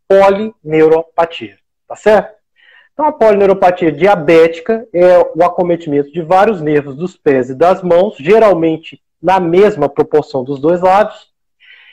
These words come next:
e que é um quadro que frequentemente dá essas alterações de sensibilidade, de dormência, formigamento, alteração do tato. No geral, começa nos pés. Mas, às vezes, olha,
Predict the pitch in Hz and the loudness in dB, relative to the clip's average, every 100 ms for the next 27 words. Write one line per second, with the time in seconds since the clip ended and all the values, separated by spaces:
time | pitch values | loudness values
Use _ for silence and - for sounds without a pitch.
0 | _ - 247 - 277 226 269 269 208 196 | _ -6 -6 0 4 4 4 2 2 4
1 | 202 233 - _ _ - 269 269 _ - | 2 -6 -12 _ _ -6 -6 -6 _ -2
2 | 262 330 - 180 185 190 185 175 190 190 | 0 0 -2 -2 -2 -4 -4 -2 -2 -6
3 | 226 190 185 202 208 190 202 - 202 202 | -4 0 2 0 -4 -4 -2 -2 -2 -2
4 | 196 190 202 208 202 208 208 190 214 190 | -2 -6 -4 -6 -6 -8 -6 -4 -2 2
5 | 180 175 170 143 151 170 170 156 190 190 | 4 4 2 -4 -2 0 0 2 0 0
6 | 190 190 190 156 156 156 185 180 180 180 | -4 -8 -4 -4 -2 0 0 2 0 0
7 | - _ _ _ - 160 165 165 156 - | -4 _ _ _ -6 -2 0 0 0 -4
8 | 156 185 - 165 160 - _ _ _ _ | -4 -4 0 0 0 -6 _ _ _ _
9 | _ _ _ _ - _ 196 214 339 220 | _ _ _ _ -20 _ -4 2 2 4
10 | 214 185 226 240 233 240 247 262 254 - | 4 4 2 0 0 0 -4 -6 -8 -2
11 | 147 127 - _ _ _ _ _ _ - | -2 -2 -8 _ _ _ _ _ _ -4
12 | 220 254 240 170 214 277 226 214 _ 214 | 0 2 0 0 2 2 2 -4 _ -4
13 | 302 | -4